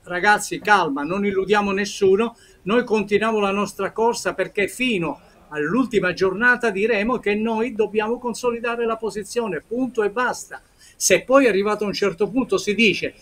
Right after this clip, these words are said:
che questa squadra invece ha alzato l'asticella e che gioca sempre bene, sempre, sempre bene,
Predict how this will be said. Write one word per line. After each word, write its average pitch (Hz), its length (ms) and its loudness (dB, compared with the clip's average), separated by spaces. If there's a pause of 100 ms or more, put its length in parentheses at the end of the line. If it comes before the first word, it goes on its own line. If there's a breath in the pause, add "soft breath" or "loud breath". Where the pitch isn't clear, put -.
(180 soft breath)
che 147 160 -6
questa 160 320 -4
squadra 220 360 0
invece 208 320 0
ha 202 40 4
alzato 208 420 0
l'asticella 185 800 0 (300 soft breath)
e 180 260 2
che 202 240 10
gioca 226 480 8
sempre 254 600 6
bene, 175 600 2
sempre, 208 880 -2
sempre 262 480 0
bene, 208 420 2